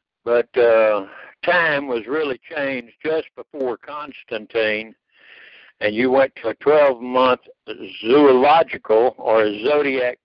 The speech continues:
calendar, and that's also with the Mazzaroth of, say, the book of Job, who was also known as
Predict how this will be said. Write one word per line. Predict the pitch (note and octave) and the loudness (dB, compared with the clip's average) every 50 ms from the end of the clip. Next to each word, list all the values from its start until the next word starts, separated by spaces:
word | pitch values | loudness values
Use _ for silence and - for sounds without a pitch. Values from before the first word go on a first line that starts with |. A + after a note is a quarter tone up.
| - | -10
calendar, | - D3+ D#3+ D#3+ D3 C3 G#2+ G2+ G2 F#2+ G2 A2+ - _ _ _ _ _ _ _ _ _ _ _ _ _ _ _ _ _ _ | -6 -4 -4 -4 -4 -4 -6 -8 -10 -12 -12 -12 -16 _ _ _ _ _ _ _ _ _ _ _ _ _ _ _ _ _ _
and | - A#2 B2 A#2+ A#2+ B2+ | -8 -4 -4 -2 0 2
that's | C3+ C#3 C3 - | 2 2 2 2
also | D3 C#3+ C#3+ C#3 - - C#3 B2+ B2+ A#2+ | 2 2 2 0 0 0 0 0 0 0
with | A#2 A#2 A2 G#2 | -2 -4 -4 -6
the | G#2+ | -10
Mazzaroth | G#2+ A#2+ D#3 F3 F3+ D#3+ C3+ A#2 A2 G#2+ A2 G#2+ G#2+ A2 A2+ A#2+ - _ | -10 -8 -6 -6 -6 -6 -8 -12 -16 -12 -8 -6 -6 -4 -6 -6 -8 _
of, | A2 G#2 - _ - | -18 -20 -20 _ -10
say, | B2 A2+ G#2+ A2 G#2 F#2+ _ _ _ _ | -6 -6 -6 -6 -10 -16 _ _ _ _
the | A2 | -18
book | G#2 G#2+ B2+ C3+ - - A2 | -8 _ -4 -4 -2 -4 -8
of | G2 - _ - | -12 -14 _ -6
Job, | - C#3+ D#3 C#3+ A#2+ G#2 G#2 A#2 B2 A#2+ A#2+ - - _ _ _ _ _ _ _ _ _ _ _ _ _ _ _ _ _ | -4 -2 -2 -2 -2 -4 -8 -12 -8 -8 -8 -8 -8 _ _ _ _ _ _ _ _ _ _ _ _ _ _ _ _ _
who | C#3 D3 C#3 | -2 -2 0
was | B2+ B2 A2 | 0 0 0
also | C3 C#3+ D3 D#3 D3+ - C#3+ B2 A#2 | 0 2 2 0 0 0 -2 -4 -4
known | A#2 A#2 A#2 A#2+ B2 A#2+ A2+ | -4 -4 -6 -4 -4 -4 -6
as | G#2 G2+ | -6 -8